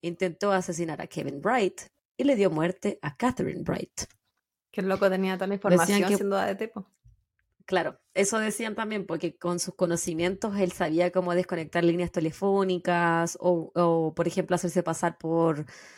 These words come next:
Speaker 1: como lo hizo con la Vicky Waverly, que se hizo pasar por alguien que le iba a arreglar el teléfono, porque aparte también tenía la her-, eh, como los,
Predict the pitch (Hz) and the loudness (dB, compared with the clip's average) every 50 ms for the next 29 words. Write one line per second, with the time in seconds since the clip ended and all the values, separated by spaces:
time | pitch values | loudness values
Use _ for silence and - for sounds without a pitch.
0 | - _ _ - 180 180 180 170 165 165 170 - - 175 180 170 165 165 151 165 | -20 _ _ -2 0 2 4 4 6 4 4 2 0 0 2 2 2 2 2 0
1 | 165 - 175 147 165 175 180 185 190 190 190 196 190 202 208 220 214 - 185 170 | 0 0 0 2 4 4 4 4 4 2 2 0 0 0 -2 -4 -4 -4 -2 0
2 | 170 165 170 165 165 165 160 156 151 156 160 - - 170 170 170 165 156 - 180 | 2 2 2 2 2 2 2 0 -2 -4 -4 -6 -4 -2 0 0 0 0 -2 -2
3 | - 165 160 165 165 160 - 170 170 165 165 165 156 160 156 156 - - 156 160 | 0 2 2 2 2 2 2 4 4 4 2 2 2 2 2 2 2 4 4 6
4 | 185 196 196 190 190 175 180 170 175 170 160 165 - 180 170 202 196 214 208 - | 6 8 6 6 4 2 -2 -2 -2 -2 -2 -2 -2 0 0 0 0 -2 -4 -2
5 | - 190 185 180 190 247 285 381 370 359 359 370 370 370 370 359 359 - - 285 | -2 -2 -2 -2 -4 -6 -4 -2 0 2 2 2 4 4 2 2 0 -2 0 4
6 | 269 277 277 277 277 269 262 - 262 240 254 247 254 254 240 | 6 6 6 6 6 4 2 0 -4 -4 0 2 4 4 4